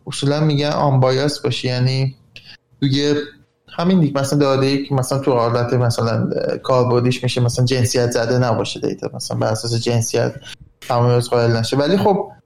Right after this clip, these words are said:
جمع کرده، چون این داده ها رو ما دا-، انسان ها دارن جمع می‌کنن، خیلی احتمالاً اون داده بر اساس اون طرز تفکر اون شخص یا اشخاصی که داشتن این داده رو جمع می‌کردن.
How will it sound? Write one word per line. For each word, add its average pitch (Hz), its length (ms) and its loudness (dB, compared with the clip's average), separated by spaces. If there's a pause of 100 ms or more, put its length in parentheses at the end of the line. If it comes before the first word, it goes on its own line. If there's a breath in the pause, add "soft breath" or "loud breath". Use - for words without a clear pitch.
(180)
جمع 147 300 0
کرده، 160 420 0
چون 175 140 0
این 202 100 2
داده 165 300 4
ها 170 60 4
رو 196 60 0
ما 190 220 2
دا-، 196 180 0
انسان 147 340 -2
ها 156 160 0
دارن 143 320 0
جمع 131 260 -2
می‌کنن، 139 720 -2
خیلی 170 580 -4 (200)
احتمالاً 135 680 0
اون 160 100 2
داده 143 260 2
بر 147 200 2
اساس 139 420 -2
اون 151 260 -2 (580 loud breath)
طرز 131 280 0
تفکر 127 520 -2
اون 151 240 0
شخص 139 420 -4
یا 120 140 0
اشخاصی 131 480 -2
که 139 140 -2
داشتن 127 380 0
این 123 120 0
داده 117 280 2
رو 117 100 2
جمع 113 300 0
می‌کردن. 110 520 -2